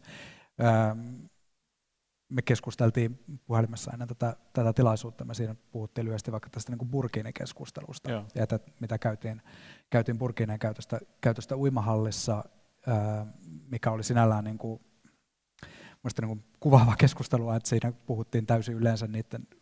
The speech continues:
Speaker 1: ohi, jotka, joita se asia eniten koskettaa. Sitten mä en nähnyt yhtään kommenttia burkiinia käyttäviltä naisilta iteltään siinä, mutta sitten mä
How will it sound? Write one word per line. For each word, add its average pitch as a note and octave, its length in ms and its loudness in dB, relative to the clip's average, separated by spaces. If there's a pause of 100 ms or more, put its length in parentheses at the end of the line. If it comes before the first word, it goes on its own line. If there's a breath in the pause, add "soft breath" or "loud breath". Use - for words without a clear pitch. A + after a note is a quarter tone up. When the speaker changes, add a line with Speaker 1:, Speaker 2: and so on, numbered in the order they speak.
(100)
Speaker 1:
ohi, B2 300 2
jotka, G#2+ 360 -2 (360)
joita A#2 160 -6
se B2 100 -4
asia A#2 220 0
eniten A#2 240 -2
koskettaa. - 480 -8
Sitten - 180 -14
mä A2 80 -4
en A2 60 -8
nähnyt A2+ 200 -10
yhtään A2 260 -6 (480 loud breath)
kommenttia A#2+ 500 2
burkiinia A#2 500 -2
käyttäviltä A#2+ 420 -2
naisilta B2+ 400 4
iteltään G#2+ 500 2
siinä, A2 260 -4
mutta G#2+ 240 -8
sitten - 180 -6
mä A#2 100 -2